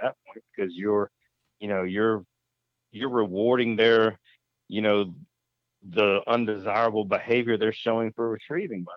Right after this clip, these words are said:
making them sit. And so I want them to, I want them to really, really wanna go. Once, once I know a dog does love to do it, then they're gonna be expected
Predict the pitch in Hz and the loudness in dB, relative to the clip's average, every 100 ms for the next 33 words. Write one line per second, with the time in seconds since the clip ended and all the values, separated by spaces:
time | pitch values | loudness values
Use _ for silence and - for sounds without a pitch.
0 | _ 117 127 127 127 120 - - - - | _ -14 -12 -10 -8 -8 -12 -14 -14 -16
1 | _ _ _ _ - 85 - 98 98 120 | _ _ _ _ -20 -14 -6 -6 -4 -4
2 | 156 156 - 127 120 120 113 107 - 120 | -4 -4 -2 -2 2 4 4 0 -6 -6
3 | 165 151 98 85 98 110 120 107 117 117 | -4 -4 -6 -8 -4 -2 0 -2 -2 -2
4 | 104 123 120 - 110 139 107 _ - 131 | -2 -4 -4 -4 -2 0 -4 _ -8 -8
5 | - 131 113 147 160 151 147 135 127 135 | -6 -10 -6 -6 -4 -4 -2 -2 -2 -4
6 | 127 101 123 131 - 117 123 113 113 147 | -6 -4 -2 -2 -4 -4 -2 -4 -4 -4
7 | 165 104 - 110 123 117 330 359 - 117 | -6 -10 -20 -14 -10 -8 -10 -16 -14 -14